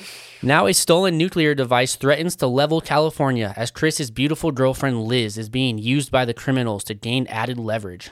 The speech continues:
Can Chris save both the hostage and the city of Los Angeles with his peculiar gift?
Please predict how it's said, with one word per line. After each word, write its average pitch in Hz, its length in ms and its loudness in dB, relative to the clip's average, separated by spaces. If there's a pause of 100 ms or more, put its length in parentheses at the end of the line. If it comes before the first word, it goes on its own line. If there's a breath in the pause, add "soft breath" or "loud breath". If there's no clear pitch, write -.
Can 127 160 -6
Chris 175 260 0
save 135 320 -2
both 139 220 2
the 110 100 -2
hostage 127 500 -2
and 127 160 -2
the 139 60 -2
city 123 400 -2
of 113 140 -2
Los 113 280 -2
Angeles 120 400 -4
with 120 140 -4
his 110 140 -12
peculiar 139 520 -2
gift? 110 460 -10